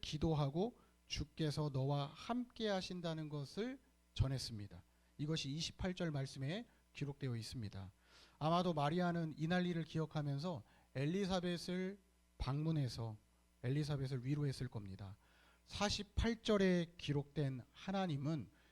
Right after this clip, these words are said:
그의 여종의 비천함을 돌보시는 분이라고 합니다. 하나님이 친히 돌보실 여종은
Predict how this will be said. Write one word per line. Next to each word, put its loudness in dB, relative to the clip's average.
그의 4
여종의 2
비천함을 0
돌보시는 2
분이라고 -6
합니다. -8
하나님이 4
친히 0
돌보실 2
여종은 0